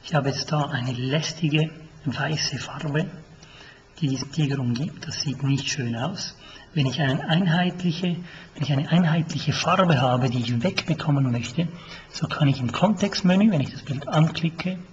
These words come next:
Kontextmenü, rechts außen, Bildtools, das einfärben, das zwar ganz unten, kann ich eine transparente, transparente Farbe bestimmen. Diese soll weiß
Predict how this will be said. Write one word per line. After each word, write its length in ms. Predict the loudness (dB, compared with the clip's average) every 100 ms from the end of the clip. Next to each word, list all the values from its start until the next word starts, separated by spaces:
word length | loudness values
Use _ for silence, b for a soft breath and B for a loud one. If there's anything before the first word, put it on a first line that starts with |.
| -12
Kontextmenü, 800 | 0 0 2 0 0 2 2 2
rechts 340 | 0 -6 -4 -2
außen, 440 | 0 -2 -2 0
Bildtools, 760 | 0 -2 -4 0 0 0 -8 -16 B B B B B B B B B -20 -20 -20 -20 -20 -20 -8 -8 2
das 380 | 2 2 -2 2
einfärben, 800 | 6 6 6 4 4 0 -2 -6 -4
das 240 | -4 -2
zwar 320 | -2 -2 0
ganz 320 | -2 -6 -12 2
unten, 520 | 4 4 2 0 0 -10 -20 -18 -8
kann 180 | -2 0
ich 120 | 0
eine 140 | 0
transparente, 1000 | 2 4 4 2 0 0 2 0 0 -4 -4 -10
transparente 720 | 0 0 2 2 4 4 2
Farbe 440 | 0 2 4 4 2
bestimmen. 680 | 0 0 2 4 2 -2 B B B B B B B -20 -20 -20 -20 -20 -20 -20 -20 -12 -4
Diese 220 | -2 -2
soll 320 | -2 -2 -2 -8 -18 -20 -18
weiß 480 | -12 -12 -12 -14 -14